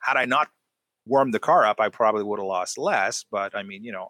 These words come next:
I'm seven minutes away from work, so this was hardly a concern. So yeah, during, during the summer,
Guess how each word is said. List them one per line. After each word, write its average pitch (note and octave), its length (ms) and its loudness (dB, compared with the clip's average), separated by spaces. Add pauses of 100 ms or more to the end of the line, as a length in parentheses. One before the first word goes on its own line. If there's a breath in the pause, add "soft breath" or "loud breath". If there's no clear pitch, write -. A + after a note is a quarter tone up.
I'm G2 200 -12
seven G2 320 -12
minutes F#2+ 240 -20
away F#2+ 160 -16
from G2 260 -20
work, G2 160 -6
so - 140 -12
this - 180 -12
was G2+ 80 -14
hardly G2 300 -8
a - 20 -20
concern. - 480 -12 (540 loud breath)
So B2 180 2
yeah, C#3 240 4
during, F#3+ 420 0
during A3+ 200 0
the A3 80 -2
summer, C3 520 2